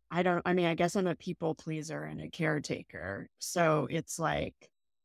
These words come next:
I'm always fearful when we get into these, uh, realms of, that can, like, bring up people's trauma of, like,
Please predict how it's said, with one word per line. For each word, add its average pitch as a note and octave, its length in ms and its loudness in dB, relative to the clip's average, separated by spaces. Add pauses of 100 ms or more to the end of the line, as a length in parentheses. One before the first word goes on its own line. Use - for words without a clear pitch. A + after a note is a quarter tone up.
I'm F3+ 260 2
always F3 500 0 (440)
fearful E3 760 2
when D#3+ 160 -6
we D#3+ 140 -8
get D#3+ 240 0
into D#3+ 320 -6
these, D3+ 340 -10 (420)
uh, C#3 260 -10 (340)
realms D#3+ 600 -8 (100)
of, D3+ 360 -2
that G#3+ 200 2
can, A#3 180 6
like, F#3+ 180 4
bring F#3 260 -2
up E3 140 4
people's D#3+ 420 -6
trauma E3+ 500 -8 (600)
of, F3+ 80 0
like, D#3+ 300 2